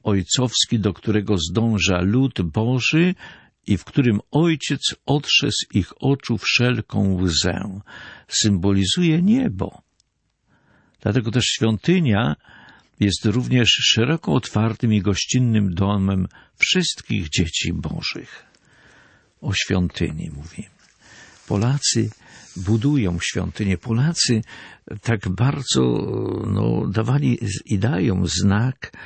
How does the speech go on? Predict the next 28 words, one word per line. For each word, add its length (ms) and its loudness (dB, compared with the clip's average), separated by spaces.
e, 180 -4
i 380 0
innym 380 4
narodom, 600 2
może 360 0
tak 320 -6
nie 140 2
bardzo 480 -2
wierzącym, 760 0
czy, 240 -2
em, 560 -4
o 80 0
innej 280 4
wrażliwości. 880 0
Widać 320 2
to 80 2
było 280 2
między 680 2
innymi, 360 2
na 140 2
przykład, 460 -2
e, 60 2
jadący 600 0
na 160 4
emigrację 800 0
do 120 0
Stanów 460 -2
Zjednoczonych. 920 -4